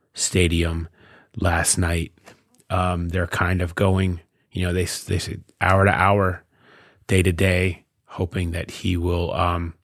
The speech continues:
how, seeing, hoping he will recover well. And obviously, to start, all our thoughts and prayers are with him, with his family after this just horrific, terrifying night at the stadium last night.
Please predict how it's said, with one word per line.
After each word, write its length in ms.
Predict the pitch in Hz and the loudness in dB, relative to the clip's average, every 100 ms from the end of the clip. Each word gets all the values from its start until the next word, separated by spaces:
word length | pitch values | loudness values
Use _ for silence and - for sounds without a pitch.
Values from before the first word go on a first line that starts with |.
| _ _ _ - | _ _ _ -4
how, 200 | 101 82 | -2 -2
seeing, 280 | - 95 | 0 -2
hoping 260 | 90 90 90 | -2 -4 -2
he 100 | 92 | -2
will 160 | 92 90 | 0 0
recover 380 | 87 98 90 | 2 2 2
well. 360 | 87 92 90 90 | 0 2 2 0
And 120 | 87 - | -2 0
obviously, 760 | 92 90 90 - 90 87 78 - _ _ | 2 2 2 2 2 0 -4 -10 _ _
to 100 | - | -4
start, 500 | 82 - 90 85 - - - - - - - _ | -2 2 4 4 0 -8 -20 -20 -20 -20 -20 _
all 240 | 92 95 90 | 6 8 8
our 280 | 90 85 | 6 4
thoughts 400 | 82 - 90 90 | 2 4 4 4
and 120 | 92 85 | 0 0
prayers 460 | 95 87 85 82 | 2 4 2 0
are 380 | - 90 85 82 | 2 4 4 2
with 280 | 85 87 - | 2 0 0
him, 440 | - 104 101 95 90 - _ _ _ | 4 6 6 6 0 -10 _ _ _
with 200 | 90 - | -4 0
his 260 | 90 85 - | 0 0 2
family 500 | 98 90 90 90 90 | 4 4 4 2 2
after 320 | 92 - 92 | 0 0 0
this 220 | 85 - | 0 -2
just 400 | - 90 - - _ _ | 0 0 -2 -8 _ _
horrific, 640 | - - 95 95 - 90 - | -2 2 4 2 2 -4 -2
terrifying 640 | - 92 87 - 87 87 | 2 2 2 0 0 0
night 240 | 87 82 - | -2 -2 -6
at 80 | |
the 80 | - | -4
stadium 420 | - 92 82 82 | -4 -4 -4 -4
last 240 | 82 80 - | -4 -4 -4
night. 200 | 80 | -4